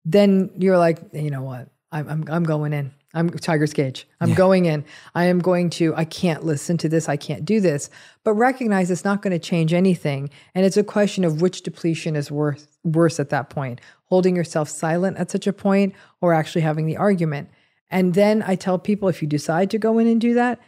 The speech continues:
Speaker 1: you need to engage in some form of just coming back down, whatever that looks like for you after these kinds of interactions. Because many, many people will say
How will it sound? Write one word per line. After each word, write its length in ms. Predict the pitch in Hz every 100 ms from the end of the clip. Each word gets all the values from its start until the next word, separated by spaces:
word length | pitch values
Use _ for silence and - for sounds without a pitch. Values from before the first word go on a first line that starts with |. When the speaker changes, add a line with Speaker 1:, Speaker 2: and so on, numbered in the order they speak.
| _
Speaker 1:
you 100 | -
need 400 | 180 170 180 180
to 120 | - 175
engage 380 | 160 151 151
in 120 | 151 147
some 380 | - 156 156
form 400 | 156 - 151 151
of 120 | 143 139
just 220 | 143 - _ _
coming 480 | _ 175 160 165 156
back 260 | 143 143 156
down, 420 | 151 139 127 127
whatever 680 | 143 - _ 170 160 165
that 240 | 156 147 -
looks 280 | 135 - -
like 220 | - -
for 140 | -
you 340 | 151 147 139 135 - _ _
after 340 | 156 147 -
these 220 | 143 147
kinds 300 | - - 147
of 100 | 143
interactions. 680 | 147 143 156 165 156 156 123
Because 360 | - 151 165 151 - _ _
many, 580 | 160 180 202 202 190 175
many 240 | 156 151
people 400 | 139 - 156 151
will 100 | 156
say 500 | 135 - 151 143 143